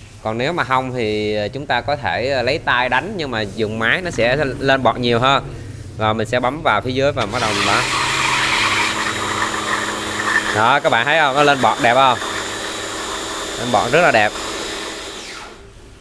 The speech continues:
Đó, một xô này thì mình nói thiệt mình rửa nguyên cái dàn xe ở nhà mình ba chiếc, năm chiếc đều bình thường.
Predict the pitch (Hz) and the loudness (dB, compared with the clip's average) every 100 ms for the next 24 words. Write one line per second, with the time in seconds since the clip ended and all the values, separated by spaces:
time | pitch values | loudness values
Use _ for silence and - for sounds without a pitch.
0 | - - 98 127 127 110 104 143 147 147 | -18 -6 -2 0 0 -2 2 6 6 6
1 | 131 127 127 127 127 123 156 165 127 127 | 2 2 0 -2 -4 -4 -2 2 2 0
2 | 120 110 143 190 180 156 151 139 135 131 | 0 4 4 4 4 4 2 2 -4 -2
3 | 160 165 143 127 117 147 147 160 135 127 | 0 0 0 -2 0 2 2 2 0 0
4 | 117 127 131 175 180 151 131 175 190 135 | -2 2 2 2 -2 -2 -4 -2 0 0
5 | 120 117 123 | 0 2 2